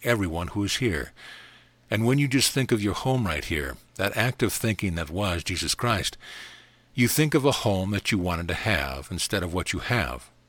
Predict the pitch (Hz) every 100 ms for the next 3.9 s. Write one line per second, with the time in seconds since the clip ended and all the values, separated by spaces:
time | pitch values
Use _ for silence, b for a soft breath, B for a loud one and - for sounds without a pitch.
0 | _ 78 71 - 80 67 - - - 123
1 | 73 - - B B B B B B B
2 | - 120 135 131 131 127 139 131 - 104
3 | 90 82 78 76 - 92 67 - -